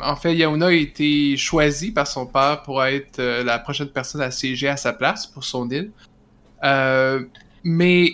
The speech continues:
elle, ça semble pas être ça qui l'intéresse. En fait, euh, elle arrive de façon complètement avec le visage impassible. On peut voir que, euh, elle a s-,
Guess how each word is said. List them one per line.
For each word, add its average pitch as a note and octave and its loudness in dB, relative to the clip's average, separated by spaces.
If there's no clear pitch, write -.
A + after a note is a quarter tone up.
elle, F3+ 4
ça - -8
semble C#3+ -2
pas D3 4
être C3+ -2
ça D#3 -6
qui C#3 -8
l'intéresse. B2 -4
En D#3 4
fait, F3+ 2
euh, C3 2
elle E3+ 2
arrive E3+ 2
de D3+ 2
façon D3 0
complètement E3+ 2
avec D#3+ 2
le C#3+ 0
visage E3+ 2
impassible. D#3 0
On D3 -4
peut E3 0
voir D#3+ 4
que, - -4
euh, C#3+ 2
elle C#3 0
a C#3+ 2
s-, - -6